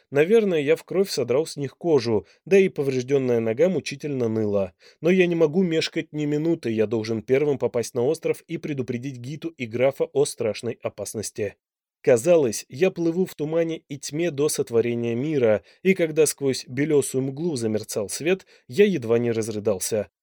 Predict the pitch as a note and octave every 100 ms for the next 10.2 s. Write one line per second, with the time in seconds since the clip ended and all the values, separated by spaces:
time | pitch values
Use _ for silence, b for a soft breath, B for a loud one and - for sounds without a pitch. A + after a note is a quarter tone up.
0 | _ - D3+ E3 D#3 G3+ G3+ D3+ C#3 D3+
1 | C#3 B2+ A#2 - C#3 A#2 G2+ b b -
2 | F#3+ F#3 - - B2 A#2 - B2+ A#2+ B2
3 | B2 - C3+ A#2 C#3 A#2+ - b - G#3
4 | D#3 D3+ D3 - D3 B2 - A2+ G#2+ F3
5 | - C3+ G3 F#3 F3 D3+ - F#3+ C#3 C#3
6 | E3+ F#3 F3 D3+ C3 A#2 B2+ B2+ F3+ F3
7 | E3+ - G3 F#3 C3+ B2+ A#2+ C3+ - C#3
8 | C3 C#3+ E3 B2+ A2+ G2+ b - A3 E3+
9 | D3+ C3+ A#2 C#3+ - - A2+ G#2 F#2 B2
10 | G#2 -